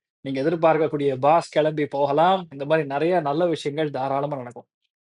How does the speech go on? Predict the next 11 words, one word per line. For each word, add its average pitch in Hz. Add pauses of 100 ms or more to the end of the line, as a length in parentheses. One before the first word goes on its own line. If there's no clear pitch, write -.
(140)
ரிஷபத்துக்கு 240
ஒரு 180
ஜாக்பாட் 190
என்னன்னு 160
பாத்தீங்கன்னா, 151
கண்டிப்பாக 165
கடன் 151
தீரும். - (560)
கடன் 175
தீரக்கூடிய 165
வாய்ப்புகள் 156